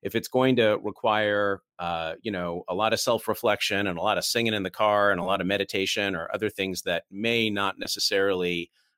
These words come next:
uh, be activities they gravitate to, uh, what can you tell them in terms of an impactful application of emotional intelligence? In other words, do you have an example of, uh, you know, a real benefit, uh, to someone that might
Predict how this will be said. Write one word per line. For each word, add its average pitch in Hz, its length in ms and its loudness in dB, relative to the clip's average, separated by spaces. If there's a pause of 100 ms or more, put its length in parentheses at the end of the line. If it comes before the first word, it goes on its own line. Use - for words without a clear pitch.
(140)
uh, 82 220 0
be 107 140 2
activities 98 440 -2
they 87 100 -4
gravitate 107 560 -2
to, 78 380 -8 (420)
uh, 101 180 2 (140)
what 185 220 2
can 196 240 4
you 127 360 6
tell 127 280 2
them 90 180 0
in 85 120 -4
terms 110 320 -4
of 95 100 -2
an 90 60 -2
impactful 107 800 -4
application 98 880 -4
of 87 120 -6
emotional 90 640 -4
intelligence? - 580 -8
In 113 60 -4
other 127 100 0
words, 135 160 0
do 147 80 2
you - 20 8
have 165 80 4
an 180 60 4
example 120 560 4
of, 95 260 2 (240)
uh, - 120 -8
you 147 140 -2
know, 127 120 4
a 117 80 2
real 135 240 6
benefit, 113 840 0 (400)
uh, 95 340 0
to 110 280 -2
someone 120 640 0
that 117 200 0
might 120 240 2